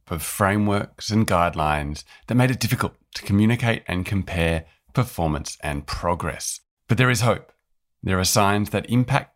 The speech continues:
measurement and management systems are reaching an inflection point.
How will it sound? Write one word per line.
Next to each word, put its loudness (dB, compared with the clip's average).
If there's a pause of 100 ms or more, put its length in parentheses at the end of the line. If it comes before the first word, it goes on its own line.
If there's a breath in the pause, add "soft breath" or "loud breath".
measurement 2
and 4
management 0
systems 0 (500 soft breath)
are 2
reaching 0
an -2
inflection 0
point. -6